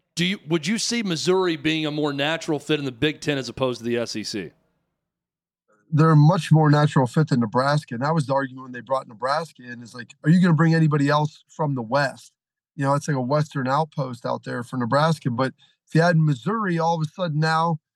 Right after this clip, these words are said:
Speaker 2: you're pulling in some of that Saint Louis market, which Ohio State and a lot of their schools typically recruit pretty well out there. Yeah, Missouri strikes me as more of a Midwestern state than a Midwestern school, you know, with what they try to do and how they try to operate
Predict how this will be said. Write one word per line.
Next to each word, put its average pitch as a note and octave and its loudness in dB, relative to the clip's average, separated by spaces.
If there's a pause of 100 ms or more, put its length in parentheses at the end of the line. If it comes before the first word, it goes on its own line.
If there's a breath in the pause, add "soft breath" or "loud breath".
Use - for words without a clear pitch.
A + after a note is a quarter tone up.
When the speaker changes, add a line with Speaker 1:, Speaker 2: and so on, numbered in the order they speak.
(160)
Speaker 2:
you're D#3 0
pulling E3+ 2
in D3+ 4
some E3 -2
of D3+ 2
that D3 -2
Saint E3 -4
Louis E3 2
market, D#3+ 0
which C#3 -8
Ohio C#3+ -2
State C#3+ -6
and B2+ -6
a B2+ -4
lot C#3 2
of C3 -8
their C3+ -10
schools C#3 -8
typically C#3 -2
recruit C3+ 0 (380 soft breath)
pretty F3 6
well D#3 6
out C#3 2
there. C3 -2 (440)
Yeah, F3+ 2
Missouri E3+ 4
strikes F3 -2
me E3 -2
as C#3 -4
more D#3 -2
of C3 -2
a C3 -6
Midwestern C#3 -4
state D3 0
than B2 0
a B2+ 0
Midwestern C#3+ -2
school, E3+ 2 (560 soft breath)
you G3+ 2
know, D#3+ 4
with C#3 4
what D#3+ 2
they E3 2
try D#3 -2
to D3+ -2
do D3+ 0
and C3 -4
how C#3+ 0
they C#3 -4
try D3 -2
to C3 -2
operate C3+ -2